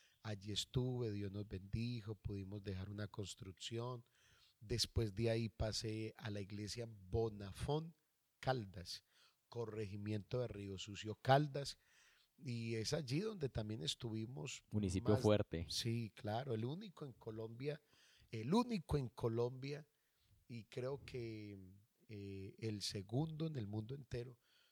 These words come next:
Speaker 1: donde celebran los carnavales del diablo.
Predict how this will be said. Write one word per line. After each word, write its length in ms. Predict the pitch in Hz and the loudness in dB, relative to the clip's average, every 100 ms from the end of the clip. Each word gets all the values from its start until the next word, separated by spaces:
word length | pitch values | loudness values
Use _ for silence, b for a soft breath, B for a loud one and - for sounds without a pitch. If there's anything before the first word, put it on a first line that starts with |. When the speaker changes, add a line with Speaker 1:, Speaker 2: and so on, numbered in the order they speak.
| b | b
Speaker 1:
donde 540 | 110 113 107 101 104 101 | -8 -8 -6 -8 -6 -2
celebran 1080 | - - 104 101 107 117 117 131 135 151 - | -2 0 -2 0 2 4 2 0 -2 -6 -14
los 320 | 117 107 98 - | -8 -4 -4 -2
carnavales 840 | 120 107 98 98 98 101 117 98 | 0 2 0 -2 -2 -4 -6 -6
del 240 | 98 92 85 | -8 -8 -6
diablo. 480 | 107 101 95 90 85 | -4 -2 -4 -6 -12